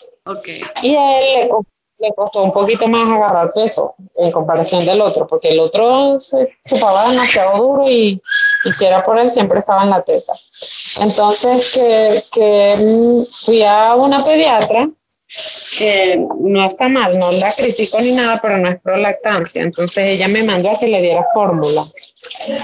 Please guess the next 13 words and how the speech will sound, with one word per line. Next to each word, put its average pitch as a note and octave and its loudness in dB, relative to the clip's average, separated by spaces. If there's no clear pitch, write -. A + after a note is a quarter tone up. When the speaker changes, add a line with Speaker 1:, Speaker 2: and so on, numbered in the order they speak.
Speaker 2:
Y F#3 2
cuando F#3+ 2
me F#3 4
dijo A#3 4
que B3+ 2
le A#3+ 2
tenía F#3 2
que A3+ 2
dar G3 2
fórmula, B3 2
yo F3 2
dije, G3 2
"No, A3+ 0